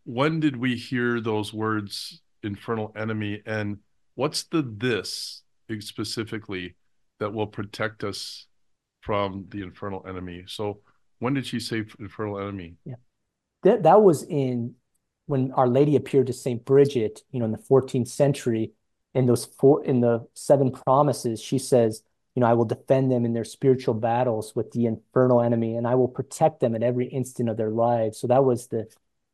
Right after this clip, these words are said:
Speaker 2: one of the promises to Saint Bridget. And to, and to, to uphold that promise,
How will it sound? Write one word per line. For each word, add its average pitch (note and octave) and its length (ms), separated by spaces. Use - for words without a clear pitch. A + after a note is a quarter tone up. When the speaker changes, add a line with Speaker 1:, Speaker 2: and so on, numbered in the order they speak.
Speaker 2:
one B2 180
of G#2+ 40
the A2+ 80
promises A#2 500
to - 80
Saint A2 320
Bridget. A2+ 560
And B2+ 140
to, C3+ 200
and C3+ 140
to, B2+ 180
to C#3 380
uphold D#3 340
that A#2+ 200
promise, D3 600